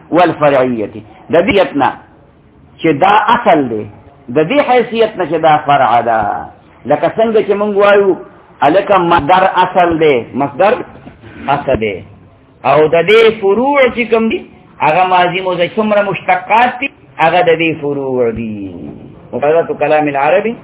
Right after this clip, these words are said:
من حيث الاصالة والفرعية في الجوهر حروف اصلية، که جوهر حروف اصلية ورته ویل کېږي. حروف اصلية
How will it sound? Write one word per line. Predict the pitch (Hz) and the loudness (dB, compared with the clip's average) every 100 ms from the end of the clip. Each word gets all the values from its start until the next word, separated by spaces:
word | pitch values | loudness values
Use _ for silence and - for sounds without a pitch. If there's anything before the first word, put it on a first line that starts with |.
| - - | -20 -12
من | 123 151 | -8 -4
حيث | 170 170 165 | -2 -2 -2
الاصالة | 151 143 165 180 202 208 226 - - | -4 -4 0 2 2 0 -6 -8 -2
والفرعية | 131 151 147 147 139 214 233 226 220 - - | 0 0 0 0 0 0 0 0 -6 -14 -2
في | 285 | 0
الجوهر | 294 220 277 294 233 185 156 113 - - - | 0 0 2 4 6 4 2 -4 -12 -20 -10
حروف | 160 196 214 - | -2 2 2 2
اصلية، | 165 151 - 139 131 143 | 0 -2 -2 -4 -2 -2
که | |
جوهر | 131 190 208 254 254 | 2 4 4 4 4
حروف | 233 247 - | 2 2 -2
اصلية | 185 180 175 170 151 | -4 -6 -4 0 2
ورته | 131 120 | 2 -2
ویل | 113 104 | -4 -8
کېږي. | - 76 - - _ _ _ _ _ _ _ - - - - | -14 -20 -20 -20 _ _ _ _ _ _ _ -20 -20 -6 2
حروف | 214 240 220 | 2 2 2
اصلية | 226 - 226 | 0 0 0